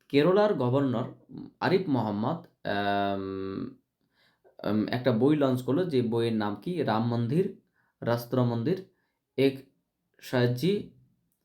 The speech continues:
বিরাস্ত। So, কি বলছে?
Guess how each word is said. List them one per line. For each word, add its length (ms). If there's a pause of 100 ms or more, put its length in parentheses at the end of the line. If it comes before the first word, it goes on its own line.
(340)
বিরাস্ত। 460 (1500)
So, 240 (500)
কি 120
বলছে? 380